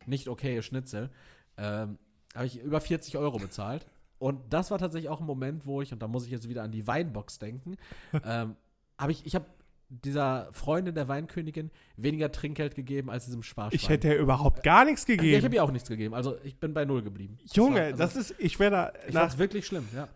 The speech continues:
Speaker 2: <coughs> nach zehn Minuten wär ich da gegangen. Also nachdem die ges-, also, äh, geht gar nicht.
Speaker 1: Ja, also nach, nach fünfzig Minuten, als ich die ersten Schnitzel gesehen hab und dann gesehen hab, äh, weil es war da irgendwie so ein Achtertisch und ich weiß nicht, ob die nur eine Pfanne hatten in diesem Laden. Ähm,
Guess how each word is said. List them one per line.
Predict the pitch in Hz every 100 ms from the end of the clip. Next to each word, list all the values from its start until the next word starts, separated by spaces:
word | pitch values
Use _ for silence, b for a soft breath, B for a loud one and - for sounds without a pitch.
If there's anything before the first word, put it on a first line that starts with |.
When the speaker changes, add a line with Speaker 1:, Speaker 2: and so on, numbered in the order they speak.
| -
Speaker 2:
<coughs> | - 370 285 330 - 415 247 202 175
nach | 185 175
zehn | - 208
Minuten | 202 208 202
wär | 185
ich | 175
da | 175
gegangen. | 143 135 185 190 135 143 _ _ _
Also | - 139 165
nachdem | 165 160 170
die | 165 151
ges-, | 151 - - -
also, | 147 127
äh, | 139 139 123
geht | 139 135
gar | 127 123
nicht. | 120 120 - _ -
Speaker 1:
Ja, | 135
also | 156 147
nach, | 156 160
nach | 151 160
fünfzig | 196 - 175
Minuten, | 175 180
als | 151
ich | 143
die | 131
ersten | 139 143
Schnitzel | - 165 170
gesehen | 156 143 156
hab | 156 131
und |
dann | 127 131 127
gesehen | 117 123 135
hab, | 127 - -
äh, | 113 104
weil | 117 110 - -
es | - 104
war | 123
da | 123
irgendwie | 127 123
so |
ein | 104
Achtertisch | 135 127 185 - 208 - - b b -
und | 123
ich | - 127
weiß | 156
nicht, | 147
ob | 123
die | 113
nur | 120
eine | 113 120
Pfanne | - - 170 104
hatten | 113 110
in | 104
diesem | 110 107
Laden. | 104 101 113 139 B B B -
Ähm, | 117 113